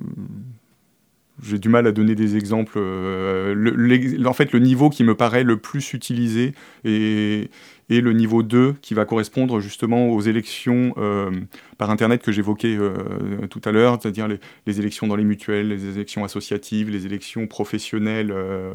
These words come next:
au sein de, d'établissements, euh, de, des représentants sociaux.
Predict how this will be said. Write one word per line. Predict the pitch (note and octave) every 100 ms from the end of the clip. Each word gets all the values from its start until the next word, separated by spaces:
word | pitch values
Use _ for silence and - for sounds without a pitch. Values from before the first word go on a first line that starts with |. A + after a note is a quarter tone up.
| -
au | G2+
sein | - G#2+
de, | G2+ F#2 F#2
d'établissements, | F#2+ F#2+ F2+ F#2+ - G2 G2+ G#2
euh, | F2+ F2+
de, | G2
des | F#2+ -
représentants | F#2+ - F#2+ F#2 G2
sociaux. | - - - A#2